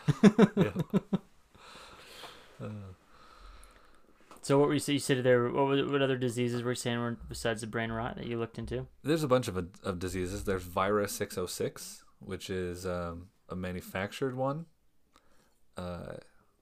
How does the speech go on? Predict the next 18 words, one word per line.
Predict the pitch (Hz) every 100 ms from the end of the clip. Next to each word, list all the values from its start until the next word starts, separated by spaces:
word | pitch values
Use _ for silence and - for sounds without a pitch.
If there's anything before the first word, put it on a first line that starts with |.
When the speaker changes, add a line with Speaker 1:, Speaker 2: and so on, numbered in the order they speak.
| - - - - - - -
Speaker 2:
That's | 151 -
the | 196
one | 180 175
with | 165
that | 147 -
creepy | - 170 160 160
dude | 139 135
from | 131 120
Clone | 170 165 110
Wars, | 98 -
right? | 113 135 - _ - _ _ _ _ - 120
He's, | 113
like, | 117
the | 110
doctor, | 104 120 - - 123 120 117 - -
and | -
he, | 123
like, | 104 - -